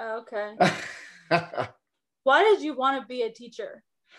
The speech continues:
Speaker 2: Well, you know, when I was in high school, uh, I loved high school, and I loved playing football. I loved sports. And I was sitting there thinking, "What a,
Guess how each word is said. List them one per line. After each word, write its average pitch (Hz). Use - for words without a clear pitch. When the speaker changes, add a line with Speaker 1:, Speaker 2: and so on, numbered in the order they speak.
Speaker 2:
Well, 226
you 208
know, 208
when 175
I 226
was 180
in 143
high 120
school, 87
uh, 113
I 156
loved 131
high 98
school, -
and 110
I 107
loved 135
playing 127
football. 127
I 110
loved 123
sports. 123
And 117
I 160
was 170
sitting 139
there 110
thinking, 107
"What 175
a, 104